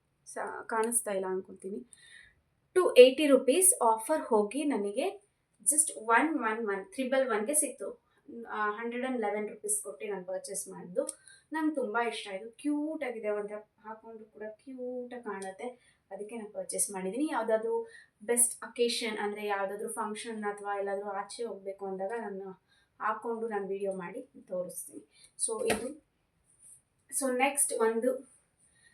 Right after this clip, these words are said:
like, ಹೇರ್ ಬ್ಯಾಂಡ್ ಕ್ಲಚಸ್ ರೀತಿ ಇದು ತಗೊಂಡೆ. ಇದು ಕೂಡ ಎಷ್ಟು ಪೇ ಮಾಡಿದೆ ಅಂದ್ರೆ ನಾನು ಟ್ವೆಂಟಿ ಏಯ್ಟ್ ರುಪೀಸ್, but ನಾನು ಪೇ ಮಾಡಿದ್ದು ಸೆವೆಂಟೀನ್ ರುಪೀಸ್. So,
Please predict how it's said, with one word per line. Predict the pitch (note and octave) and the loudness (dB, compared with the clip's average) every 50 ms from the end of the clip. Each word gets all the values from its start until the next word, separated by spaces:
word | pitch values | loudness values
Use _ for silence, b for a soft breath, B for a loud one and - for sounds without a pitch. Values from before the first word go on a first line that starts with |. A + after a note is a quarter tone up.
| b - | b -2
like, | A3 A3 A3 A3 | 0 0 0 0
ಹೇರ್ | - - A#3 A#3 A#3 A#3 | 0 2 4 4 4 6
ಬ್ಯಾಂಡ್ | B3 A#3 A3+ F3 - - - - - - | 6 6 6 4 0 -6 -10 -18 -10 -2
ಕ್ಲಚಸ್ | B3+ A3+ A3 A3 B3 A#3+ A#3 A#3+ | 0 0 2 2 2 4 4 4
ರೀತಿ | B3 A3+ G#3+ G#3+ A3 A3 | 4 4 0 -4 -8 -8
ಇದು | A3 - - G3 G3+ G3+ F#3+ F#3 F#3 F#3 F#3 _ _ _ _ _ _ _ _ _ _ _ _ _ _ _ _ _ _ _ _ _ _ _ - - | -8 -8 -4 -2 0 2 2 2 0 0 -8 _ _ _ _ _ _ _ _ _ _ _ _ _ _ _ _ _ _ _ _ _ _ _ -8 -4
ತಗೊಂಡೆ. | G#3 G3 G3 G3 G3 F#3+ F#3 G#3+ A#3+ A#3+ B3+ - - _ _ _ _ _ _ _ _ _ _ _ _ _ _ _ _ _ _ - | -2 0 0 0 -2 -2 -2 -4 -4 -6 -8 -14 -18 _ _ _ _ _ _ _ _ _ _ _ _ _ _ _ _ _ _ -14
ಇದು | A#3+ A#3+ A#3 B3+ B3 | -12 -6 -4 -4 -2
ಕೂಡ | - B3 A#3 A#3 | 2 4 6 6
ಎಷ್ಟು | A#3 A#3 A3 G#3+ - - - - | 6 6 4 2 0 -4 -6 -6
ಪೇ | A3+ A3 | -6 -6
ಮಾಡಿದೆ | G#3+ G#3 G3+ G3 G3 G3+ G3 | -6 -6 -6 -8 -8 -8 -8
ಅಂದ್ರೆ | G3 G3 G3 G3 G3 | -8 -8 -8 -8 -6
ನಾನು | G3 F#3+ G3+ A#3+ C#4 | -6 -6 -6 -6 -8
ಟ್ವೆಂಟಿ | C4+ - C4 B3+ B3+ B3+ | -6 -2 0 2 2 8
ಏಯ್ಟ್ | C#4 B3+ A3+ G#3+ G#3+ G#3+ | 8 8 8 8 2 -2
ರುಪೀಸ್, | G3+ - - C4+ D#4+ - - - | -6 -2 -2 0 2 2 2 2
but | A3+ A3 A3 A#3 | 2 0 0 0
ನಾನು | A3+ G#3+ G#3+ G#3 | -4 -4 -4 -4
ಪೇ | G#3 G#3 G#3 | -4 -2 0
ಮಾಡಿದ್ದು | G#3 G3 G3 F#3+ G#3+ B3+ | 0 0 0 2 4 6
ಸೆವೆಂಟೀನ್ | B3+ - A#3 G3 F#3+ G3+ G#3 A3 A#3 A3+ G#3+ F#3+ | 6 6 4 4 2 0 0 2 2 0 0 0
ರುಪೀಸ್. | F3+ F3 - - D4 E4 - - B B B - - | -4 -6 -2 -2 2 2 2 0 B B B -4 -2
So, | - | 0